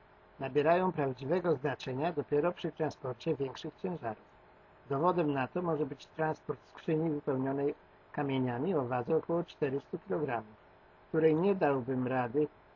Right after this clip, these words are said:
w pojedynkę wciągnąć na rampę. Na filmie widać, że skrzynia na wałkach pełniących rolę nóg niemal sama wędruje pod górę. Nie ma w tym zjawisk nadprzyrodzonych,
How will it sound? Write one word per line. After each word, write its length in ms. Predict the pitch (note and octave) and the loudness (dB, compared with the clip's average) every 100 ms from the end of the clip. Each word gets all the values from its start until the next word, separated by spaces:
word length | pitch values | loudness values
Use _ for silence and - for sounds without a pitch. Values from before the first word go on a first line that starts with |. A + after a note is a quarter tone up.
| - - | -20 -16
w 120 | - | 2
pojedynkę 580 | D#3 C#3+ C3+ D3+ D3 D#3 | 6 6 6 0 2 -2
wciągnąć 640 | - D3 C#3 C3 C3+ - | -2 -2 0 -2 -2 -4
na 120 | C3 | -6
rampę. 340 | A#2 G#2+ - G2+ - - - - - - - | -4 -6 -10 -16 -20 -20 -20 -20 -20 -20 -6
Na 120 | D#3 | -4
filmie 320 | D#3+ G#3+ G#3+ F3+ | -2 2 4 4
widać, 300 | F#3+ G3 F#3+ | 4 2 2
że 120 | A3+ | -4
skrzynia 400 | - F#3+ F3+ E3 | -2 -2 2 2
na 140 | D#3+ | 2
wałkach 460 | D#3 D#3 D3 C3+ - | 2 2 2 -4 -2
pełniących 640 | D#3 D3 D3+ D3+ C#3+ - | 0 2 2 0 -4 -2
rolę 260 | D3 C#3 C3+ | 0 0 0
nóg 300 | D3+ E3+ - - - - | 0 -2 -8 -20 -20 -8
niemal 360 | E3+ F3 D#3+ D3+ | -2 0 0 0
sama 380 | - G#3 F#3+ E3+ | 0 0 2 0
wędruje 440 | C#3+ C3+ D3 C#3 | 0 2 4 4
pod 200 | C3+ A2 | 2 -10
górę. 200 | G#2+ G#2 G2 - - - - - - | -8 -10 -10 -20 -20 -20 -20 -20 -6
Nie 120 | G3+ | 0
ma 120 | G#3 F#3 | 0 0
w 60 | |
tym 200 | E3+ D3 | 0 0
zjawisk 440 | C3 D3 C#3 C3 D#3 | 4 2 2 -4 -8
nadprzyrodzonych, 840 | C3+ - D#3 F#3 A3+ A#3 C3+ | -8 -4 -2 0 2 2 0